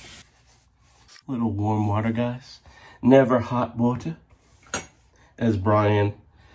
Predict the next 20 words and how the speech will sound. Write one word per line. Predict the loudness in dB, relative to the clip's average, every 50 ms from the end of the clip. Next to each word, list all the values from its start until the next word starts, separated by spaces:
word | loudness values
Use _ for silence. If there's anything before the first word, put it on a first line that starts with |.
| -20 -20 -20 -20 _ _
from | -6 -4 -2
Executive | -2 -2 -2 -2 -4 -2 -4 -6 -6 -6
Shaving | -4 -2 0 0 0 0 0 -2 -2
would | -4 -4 -4
say. | -4 -4 -4 -4 -6 -10 -16 _ _ -12 -12 -12 -12 -20 -20
Shave | -6 -2 0 2 4 2 2
oils, | 2 2 4 4 4 4 4 4 2 2 0 -2 -8 -14 -20 -20 -20 -20 -20 -20 -20 _ -20 -18 -2
really | 0 2 4 6 6 6 6
you | 6 6
wanna | 4 2 2 0
use | 0 0 0 0 0 0
a |
minimum | 2 2 2 2 2 2 2
amount | 2 2 2 2 0 0 -2
of | -2 -4
oil. | -4 -4 -2 -2 -4 -4 -8 -12 _ _ _ _ -20 _ _ _ _
One | -2 0 0 0 0 0 4 6 6 6 6
pump | 6 2 2 2 2
will | 0
do. | 0 0 0 0 -2 -4